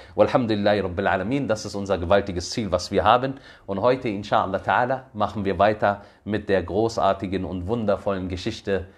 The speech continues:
Und es ist die Be-, und es ist die Geschichte vom besten Menschen aller Zeiten. So führen wir fort, bi'idhnillah ta'ala, und reden heute, nachdem wir die vergangenen Unterrichte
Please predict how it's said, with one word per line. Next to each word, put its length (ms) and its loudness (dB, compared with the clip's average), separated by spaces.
Und 120 -2
es 140 -2
ist 160 -8
die 60 -4
Be-, 380 -6
und 200 -4
es 180 -2
ist 160 -10
die 80 -4
Geschichte 480 -4
vom 360 -2
besten 680 -2
Menschen 600 -6
aller 260 0
Zeiten. 560 -2
So 160 -2
führen 380 0
wir 100 2
fort, 360 2
bi'idhnillah 560 -4
ta'ala, 420 -2
und 260 -4
reden 440 0
heute, 480 2
nachdem 500 -4
wir 360 0
die 100 -4
vergangenen 600 0
Unterrichte 840 0